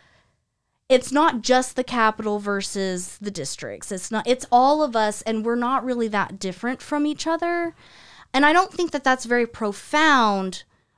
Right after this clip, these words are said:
but I do think that, I do think that the, there's trying to be meta with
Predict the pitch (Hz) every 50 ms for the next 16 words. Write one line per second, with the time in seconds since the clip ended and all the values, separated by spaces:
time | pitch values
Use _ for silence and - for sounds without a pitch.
0 | _ - 247 247 254 247 240 220 233 269 294 302 294 - - 294 262 254 247 -
1 | 233 220 214 208 202 185 - - _ _ _ _ _ _ _ _ _ _ _ _
2 | _ _ _ _ _ _ _ _ _ _ _ _ _ _ _ _ _ _ _ _
3 | _ _ _ _ - 233 233 214 220 254 269 294 285 - - 277 247 240 240 233
4 | 214 208 208 - 214 208 202 202 196 196 185 180 - - _ _ _ _ _ _
5 | _ _ 240 226 240 233 226 - - - 254 262 254 247 247 240 240 - 233 214
6 | 233 220 208 196 202 208 208 208 202 202 190 180 156 139 143 175 185 - 208 214
7 | 202 190 - -